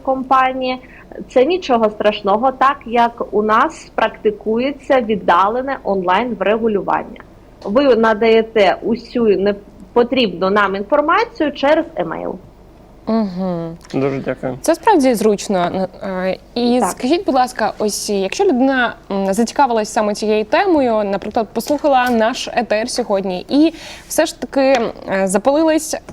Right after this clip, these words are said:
Speaker 2: взяти і застрахувати своє авто, як же обрати надійну страхову компанію?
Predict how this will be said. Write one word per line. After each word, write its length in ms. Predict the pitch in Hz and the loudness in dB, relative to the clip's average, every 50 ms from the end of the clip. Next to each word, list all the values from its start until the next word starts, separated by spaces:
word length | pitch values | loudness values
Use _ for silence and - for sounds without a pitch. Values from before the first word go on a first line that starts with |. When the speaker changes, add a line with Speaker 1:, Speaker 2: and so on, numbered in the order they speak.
| - - | -18 -14
Speaker 2:
взяти 640 | - - 208 190 190 180 202 254 285 339 - 349 330 | -10 -6 -4 -4 -2 2 2 2 2 2 2 0 0
і 160 | - - 269 | 2 2 2
застрахувати 580 | 247 269 262 - 269 247 - 269 269 247 220 220 | 2 2 2 0 0 0 0 2 2 2 0 -2
своє 280 | - - 196 190 180 - | -2 0 0 0 0 0
авто, 320 | - 196 - - - 175 175 - | -4 -6 -6 -6 -6 -4 -4 -4
як 600 | - 185 - 254 294 370 392 392 - - 294 - - | -4 -2 2 2 2 4 2 0 -2 -6 -8 -6 -4
же 240 | - 202 185 240 285 302 - - - | -2 0 2 2 2 2 2 2 2
обрати 600 | - 269 196 220 226 233 247 226 202 - 208 196 | 0 0 2 2 2 4 4 2 2 0 -2 -2
надійну 460 | 185 180 190 185 208 269 349 339 294 | 0 0 -2 0 2 2 2 2 0
страхову 400 | - - 220 - 254 269 269 262 | -2 -6 -6 -2 0 0 0 0
компанію? 600 | - 277 262 247 - 233 208 190 180 180 175 | 0 0 0 2 2 2 0 0 0 -2 -4